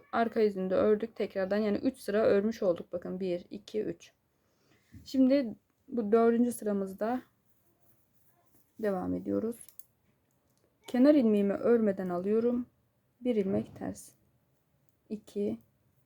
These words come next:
üç ilmek ters ilmeklerimi ördüm bakın.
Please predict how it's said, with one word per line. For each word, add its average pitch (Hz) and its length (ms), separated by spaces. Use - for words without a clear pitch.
üç 247 180
ilmek 196 340
ters 220 360
ilmeklerimi 190 540
ördüm 175 380
bakın. - 240